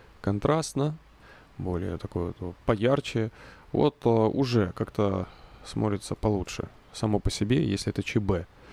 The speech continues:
Но тогда немножко не хватает тогда фонового источника освещения, чтобы вот так вот сзади неё он был. Вот, если без фонового источника освещения, ну, дайте эмоцию.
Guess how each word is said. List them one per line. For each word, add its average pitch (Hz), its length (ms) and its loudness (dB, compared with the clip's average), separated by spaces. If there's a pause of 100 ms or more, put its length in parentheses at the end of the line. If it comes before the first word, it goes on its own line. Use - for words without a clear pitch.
(260)
Но 113 440 6
тогда 147 360 4
немножко 123 440 2
не 110 100 4
хватает 120 520 2
тогда 110 260 2
фонового 107 460 4
источника 92 460 -2
освещения, 90 640 -2 (320)
чтобы 98 560 2
вот 98 160 0
так 95 200 0
вот 92 180 -4
сзади 104 360 2
неё 101 440 2 (120)
он 104 180 0
был. 101 300 4 (1300)
Вот, 98 320 2
если 113 340 2
без 110 340 4
фонового 123 480 4
источника 101 460 0
освещения, 110 560 0
ну, 95 160 0
дайте 113 340 2
эмоцию. 110 500 0